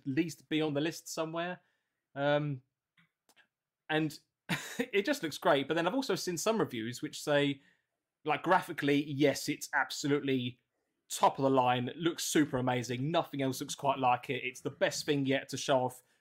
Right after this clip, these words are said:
the power of the Xbox and Series X and S, whatever. Um, but again, the, the other side of the coin, on a few reviews, which have still given it great scores, have also said that it's still very much Forza Horizon. It's not too much different from four, apparently. And yes, you, you know, you drive around in a big open environment. It graphically looks a lot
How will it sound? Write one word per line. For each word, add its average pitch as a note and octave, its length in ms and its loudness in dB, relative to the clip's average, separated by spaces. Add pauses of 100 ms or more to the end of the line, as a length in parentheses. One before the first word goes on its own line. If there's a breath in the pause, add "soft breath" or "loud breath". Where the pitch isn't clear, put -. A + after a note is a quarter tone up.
the - 80 -6
power C3 360 4
of B2 160 -2
the C3 120 0
Xbox B2 440 -4
and A#2+ 100 -6
Series A#2+ 340 -4
X B2 260 -6
and A#2+ 100 -6
S, A#2+ 240 -6
whatever. A#2 360 -2 (420)
Um, D3 320 0
but G3 140 4
again, G3+ 220 2
the, G3+ 200 6 (120)
the F#3 120 4
other F#3 80 0
side F3 160 2
of D#3 60 4
the C#3+ 80 2
coin, E3+ 360 -2
on D3 120 -2
a C#3 40 -2
few F#3+ 260 -6
reviews, C3 400 -2
which F3+ 100 -2
have D3+ 100 -2
still G#3+ 160 2
given F#3+ 220 -2
it F3+ 100 -6
great F3 200 0
scores, C#3+ 480 -4 (220 loud breath)
have E3 140 4
also E3 240 2
said D3 360 0
that C#3 240 2
it's D#3 200 -4
still F3 340 2
very D3 220 4
much - 260 0
Forza C#3 340 2
Horizon. D#3+ 680 2 (320 soft breath)
It's C#3 200 -6
not F3+ 260 0
too G#3+ 260 2
much G3 200 -2
different E3 240 -6
from E3+ 140 -8
four, E3+ 320 0
apparently. E3 520 2
And D3 140 -2
yes, D3+ 320 0
you, D3 100 -6
you D3 120 -4
know, A#2 60 -2
you A#2+ 140 -4
drive C3+ 280 4
around C3 160 2
in B2 60 -2
a A#2+ 40 -8
big B2+ 160 -2
open A#2+ 200 -4
environment. D#3 460 2
It C3+ 100 -16
graphically B2+ 360 -4
looks B2 200 -12
a B2 40 -6
lot A#2+ 160 -10